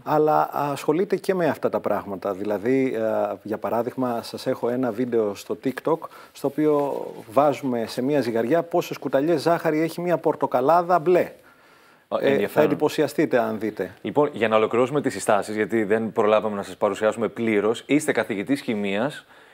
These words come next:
Speaker 2: και έχετε κάνει θράψη στο TikTok με τα βίντεο σας, τα οποία αφορούν ακριβώς, ε, μαθήματα χημείας διαφορετικά.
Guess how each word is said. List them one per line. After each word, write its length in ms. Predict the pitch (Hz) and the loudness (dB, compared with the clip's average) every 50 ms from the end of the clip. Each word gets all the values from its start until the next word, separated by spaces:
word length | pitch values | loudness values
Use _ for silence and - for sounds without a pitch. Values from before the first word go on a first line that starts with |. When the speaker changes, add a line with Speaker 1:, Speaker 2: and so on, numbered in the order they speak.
| - - _ | -20 -12 _
Speaker 2:
και 100 | - 135 | -2 -2
έχετε 220 | 147 139 156 123 | 0 0 0 0
κάνει 200 | - 147 151 147 | 0 0 -2 0
θράψη 380 | - 139 135 147 156 - - 156 | 2 2 2 2 2 0 -4 -4
στο 480 | - - 147 139 135 135 135 131 131 127 127 - | -2 0 2 2 4 4 2 2 2 0 0 -2
TikTok 360 | 135 - - - 117 92 - - - - - - - - - - - | -2 -2 0 0 0 0 0 -4 -12 -18 -20 -20 -20 -20 -20 -20 -10
με 120 | - 101 95 | -8 -4 0
τα 120 | 117 113 | 0 0
βίντεο 320 | 101 113 131 110 113 123 147 | 2 0 2 2 4 2 2
σας, 100 | 156 143 | 2 -2
τα 60 | 143 | 0
οποία 160 | 143 151 147 | 2 4 4
αφορούν 580 | 143 135 - - 120 120 117 123 143 170 175 160 | 4 4 2 2 2 4 4 4 4 4 4 2
ακριβώς, 560 | 139 - - 120 110 139 160 175 175 - - | 0 0 0 0 2 2 2 0 0 0 0
ε, 440 | 147 139 135 135 131 131 131 127 - - | 2 2 4 2 2 0 -2 -4 -4 0
μαθήματα 520 | 117 117 117 - - 151 151 156 147 143 | 0 0 2 2 0 0 0 0 0 0
χημείας 320 | - - 120 123 143 151 | -2 -2 -2 0 0 0
διαφορετικά. 600 | 131 135 - - 123 113 - - - 101 90 85 | 0 0 0 0 -2 -2 -2 -4 -4 -4 -4 -4